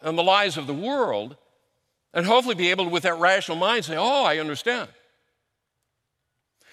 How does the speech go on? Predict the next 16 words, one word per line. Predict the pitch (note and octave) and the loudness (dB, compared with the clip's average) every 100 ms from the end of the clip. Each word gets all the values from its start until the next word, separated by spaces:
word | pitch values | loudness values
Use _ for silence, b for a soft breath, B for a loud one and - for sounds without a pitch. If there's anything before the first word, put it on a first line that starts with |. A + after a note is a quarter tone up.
| B B | B B
Well, | F3+ | 2
what | G3 G#3 | 4 4
happens | A#3+ C4 A#3+ G3+ | 4 2 0 -2
if | F#3+ - | -4 -6
God | F#3+ G3 G#3 | 2 4 4
has | F#3+ G3 F#3 | 2 0 -2
indeed | E3+ F#3 D#3+ | -8 -10 -4
given | D#3+ B3 A#3+ C#3+ C3+ b b b b - | 0 0 0 -4 -8 b b b b 0
our | D#3+ | 2
culture | D#3 - F#3+ F3 D#3+ D#3 | 2 -2 -2 0 -2 0
over | E3 G3+ G#3+ D#3 C3 | 2 4 4 2 -4
to | C#3 | -6
a | D#3 | -4
reprobate | D3+ D3 C#3 C#3 C#3+ | 0 0 0 -4 -4
mind, | D3 G3 C3+ G2+ - _ _ _ C3+ | 0 2 0 -2 -14 _ _ _ -8
given, | E3 E3+ | -4 -4